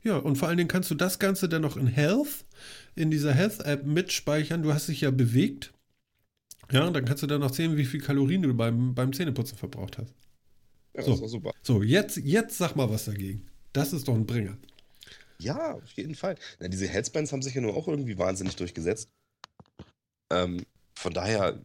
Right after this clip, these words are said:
Speaker 2: äh, kann ich mir gut vorstellen, dass das auch mit der Uhr funktioniert. Also,
Speaker 1: Ja. Nicht
Speaker 2: klar.
Speaker 1: nur, dass sich das Ding stumm weckt. Nein, es hilft dir noch beim Zähneputzen.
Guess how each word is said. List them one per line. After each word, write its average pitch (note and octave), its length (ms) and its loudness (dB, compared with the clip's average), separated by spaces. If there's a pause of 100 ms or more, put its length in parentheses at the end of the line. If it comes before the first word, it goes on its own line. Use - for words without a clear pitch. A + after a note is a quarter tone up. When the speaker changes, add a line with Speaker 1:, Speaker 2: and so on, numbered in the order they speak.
(120)
Speaker 2:
äh, G1+ 120 -12
kann - 200 -8
ich C3+ 120 -4
mir A#2+ 100 0
gut B2 160 -6
vorstellen, - 360 -4
dass B2+ 100 -8
das - 120 -8
auch B2 100 -4
mit D3+ 160 -4
der - 80 0
Uhr D3+ 180 -4
funktioniert. - 580 -8
Also, E2+ 180 0
Speaker 1:
Ja. E3+ 120 -2 (720)
Nicht E3+ 140 -2
Speaker 2:
klar. G3 140 4
Speaker 1:
nur, F3 60 2
dass D#3+ 140 0
sich - 140 -2
das D3 180 -2
Ding D#3 200 0
stumm C3 400 2
weckt. E3 240 -2
Nein, C3+ 320 2
es C3+ 100 -2
hilft - 220 -6
dir C#3 60 0
noch B2 120 0
beim G#2 220 -8
Zähneputzen. F3+ 580 -6